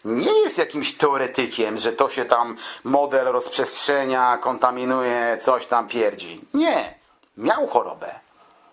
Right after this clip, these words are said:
i się na, na temat jej wypowiada. Uważam, że to jest mega groźne, że prywatna firma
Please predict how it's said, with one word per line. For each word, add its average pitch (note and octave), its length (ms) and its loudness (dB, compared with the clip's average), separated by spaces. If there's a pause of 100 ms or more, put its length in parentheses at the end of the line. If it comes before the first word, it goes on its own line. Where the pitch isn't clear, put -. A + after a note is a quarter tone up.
(180)
i - 60 -2
się - 140 0
na, A#2 120 2 (220)
na D3+ 120 0
temat C3 300 -2
jej F#3 100 -8
wypowiada. F#3+ 600 0 (280)
Uważam, F#3+ 560 -2 (220)
że - 80 -12
to G#3 100 -2
jest G3+ 120 -2
mega B3 400 0
groźne, C#3 600 -2 (500)
że A2+ 180 0
prywatna F#3+ 520 0
firma D#3 520 0